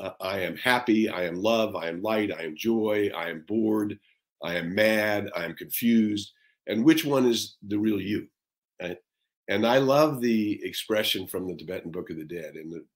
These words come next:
that expression is, "You came from the light, you put on a coat of skins, and you will return to the light." So who I am, what I am, my soul nature is the way I believe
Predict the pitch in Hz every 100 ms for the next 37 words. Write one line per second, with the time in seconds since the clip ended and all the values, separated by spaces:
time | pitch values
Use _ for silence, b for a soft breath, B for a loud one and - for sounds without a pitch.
0 | - 92 - 90 - 101 98 90 92 85
1 | - b b - 98 104 123 127 131 120
2 | 117 113 110 - 95 - _ _ _ _
3 | _ _ 98 95 120 113 113 - 104 101
4 | 101 90 76 87 98 107 95 101 104 107
5 | 110 117 104 87 76 - - _ _ _
6 | _ _ _ _ _ _ - 127 123 226
7 | 233 175 147 131 123 135 117 110 135 127
8 | 117 123 117 113 110 110 110 - - 156
9 | 170 160 127 113 113 - 76 - - _
10 | _ _ _ _ - 110 104 107 104 117
11 | 113 - 110 117 110 110 104 101 98